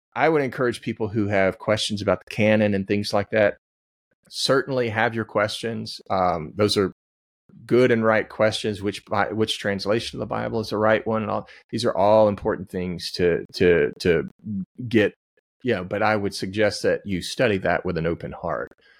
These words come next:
and not with a heart of skepticism, right? Because understand these disciples were fishermen and lay people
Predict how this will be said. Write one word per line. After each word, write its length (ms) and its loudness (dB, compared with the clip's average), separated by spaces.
and 120 2
not 200 2
with 100 2
a 60 0
heart 380 -2
of 180 0
skepticism, 840 -8
right? 220 -8
Because 520 -2
understand 560 0
these 160 -2
disciples 640 0
were 100 -4
fishermen 640 -2
and 160 -4
lay 220 2
people 560 -4